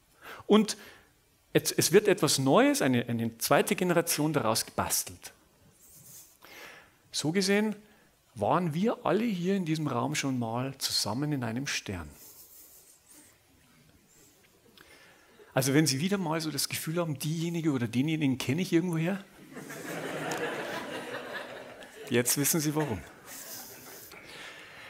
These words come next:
Aber, ich meine, all diese Dinge, die sind interessant.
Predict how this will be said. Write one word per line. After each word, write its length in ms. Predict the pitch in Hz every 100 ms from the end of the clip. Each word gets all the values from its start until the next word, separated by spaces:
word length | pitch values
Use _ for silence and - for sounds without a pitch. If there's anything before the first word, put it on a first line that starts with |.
| - -
Aber, 300 | 139 165 - - -
ich 360 | - - - -
meine, 200 | 147 151
all 120 | 165
diese 200 | 220 214
Dinge, 380 | 202 208 233 233 - - - - - - - -
die 60 |
sind 240 | 151 175 -
interessant. 1000 | 190 196 - 139 - 113 87 80 -